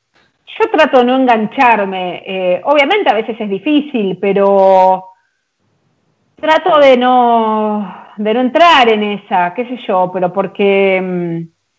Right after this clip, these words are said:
porque uno en la teoría la tenés clarísima y sabés que gente al pedo, que ta, ta, ta, ta, ta. Pero cuando te atacan mucho o lo que sea, me, me, te pone mal. Eh, no tuve tantos episodios de ataque, pero obviamente los tuve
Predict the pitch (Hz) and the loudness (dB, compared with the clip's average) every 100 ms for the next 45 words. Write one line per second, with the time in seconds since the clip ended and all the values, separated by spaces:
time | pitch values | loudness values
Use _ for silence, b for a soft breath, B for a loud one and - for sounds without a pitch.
0 | _ _ - 269 381 415 302 240 240 240 | _ _ -2 2 4 4 4 2 2 2
1 | 339 285 214 208 233 233 196 208 285 269 | 2 0 -2 -2 -6 -6 -4 -2 -4 -6
2 | - 196 190 190 240 254 247 220 - 247 | -6 -8 -4 -2 2 2 0 -8 -6 0
3 | 240 226 202 196 247 247 233 196 190 233 | 0 0 -2 -2 0 2 2 0 -2 0
4 | 240 220 202 196 214 208 202 196 180 B | 0 0 -4 -4 -4 -2 -2 0 0 B
5 | B B _ - 214 214 208 208 214 208 | B B _ -6 -4 0 0 0 -2 0
6 | 214 247 294 285 240 240 302 302 294 269 | 0 2 0 2 0 0 -2 -2 -4 -4
7 | 226 220 220 - 330 330 277 240 220 202 | -4 -4 -8 -2 0 2 2 -2 -2 -6
8 | 190 185 180 170 170 185 190 339 311 202 | -8 -8 -10 -12 -10 -6 0 0 2 0
9 | 175 - _ _ _ _ _ 220 240 349 | -2 -8 _ _ _ _ _ -8 -2 0
10 | 453 453 339 302 277 262 240 220 - 269 | 4 4 4 0 0 -2 -4 -6 -2 2
11 | 254 226 214 202 190 196 185 190 220 330 | 2 2 0 -2 -2 -2 -2 -6 -4 -2
12 | 320 403 269 220 - 247 247 233 247 311 | -2 -2 -2 -4 -4 -2 2 4 2 0